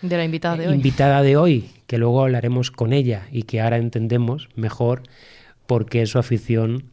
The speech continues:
Speaker 1: <laughs>
Speaker 2: al deporte y, y por qué también ella en su profesión, como veremos después, pues ha despuntado en el ámbito de, de la gimnasia en este caso.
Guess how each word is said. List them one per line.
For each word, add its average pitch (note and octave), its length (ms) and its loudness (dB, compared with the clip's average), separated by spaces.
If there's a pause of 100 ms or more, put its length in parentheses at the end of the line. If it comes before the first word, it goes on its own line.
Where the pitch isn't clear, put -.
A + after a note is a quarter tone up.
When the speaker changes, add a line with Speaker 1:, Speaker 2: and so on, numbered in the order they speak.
Speaker 1:
<laughs> F3 240 -4
Speaker 2:
al A#2+ 180 2
deporte B2 680 0 (640)
y, A#2 640 0
y B2+ 120 0
por A#2+ 260 -2
qué A#2 140 -2
también A2+ 420 -2
ella A#2 360 0
en A2 100 -4
su A#2 160 -4
profesión, A#2+ 680 -4 (280)
como G2+ 220 -4
veremos G#2 320 -4
después, G#2 520 -8 (140)
pues G2+ 280 -8
ha G2 260 -8 (100)
despuntado G#2+ 840 -4
en G2+ 200 -10
el G2 100 -10
ámbito G#2 460 -8
de, F#2+ 300 -14 (440)
de A#2 100 -2
la A#2 120 0
gimnasia G#2+ 440 -2
en G2+ 60 -4
este G2+ 220 -8
caso. - 300 -10